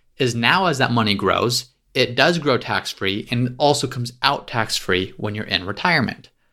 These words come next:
So you miss out on the tax benefit today, but you get the tax benefit in retirement of not having to worry about paying taxes at that time. So we'll go through the benefits and the cases of when does it make sense to use either of these different types of plans.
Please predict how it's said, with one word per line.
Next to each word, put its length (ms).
So 140
you 240
miss 360
out 160
on 80
the 40
tax 320
benefit 320
today, 600
but 140
you 140
get 240
the 80
tax 340
benefit 420
in 80
retirement 520
of 80
not 220
having 200
to 80
worry 220
about 180
paying 220
taxes 360
at 60
that 160
time. 360
So 140
we'll 220
go 140
through 280
the 80
benefits 680
and 220
the 80
cases 500
of 120
when 160
does 100
it 80
make 160
sense 260
to 120
use 300
either 280
of 60
these 140
different 280
types 240
of 80
plans. 460